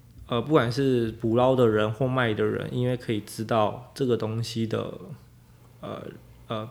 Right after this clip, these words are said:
比如说它，它真的是很稀有，或它的物种到底是什么，是认得出来它是什么的，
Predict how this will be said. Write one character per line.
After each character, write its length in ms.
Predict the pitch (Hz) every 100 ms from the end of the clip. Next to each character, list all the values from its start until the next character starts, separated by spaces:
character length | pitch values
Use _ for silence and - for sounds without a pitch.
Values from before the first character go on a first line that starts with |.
| -
比 60 |
如 60 | 107
说 140 | 117
它， 160 | 120 120
它 220 | - 135
真 120 | -
的 120 | 165
是 100 | 120
很 140 | 131 110
稀 260 | - 135
有， 180 | 143 120 101
或 120 | 127
它 140 | 127
的 100 | 120
物 180 | 117 139
种 180 | 117 107
到 120 | 120
底 80 | 110
是 100 | 113
什 100 | 113
么， 200 | 107 - -
是 140 | - 139
认 160 | 165
得 100 | 131
出 280 | 110 - 127
来 160 | 113 104
它 160 | 110
是 120 | 113 117
什 160 | -
么 160 | - -
的， 160 | -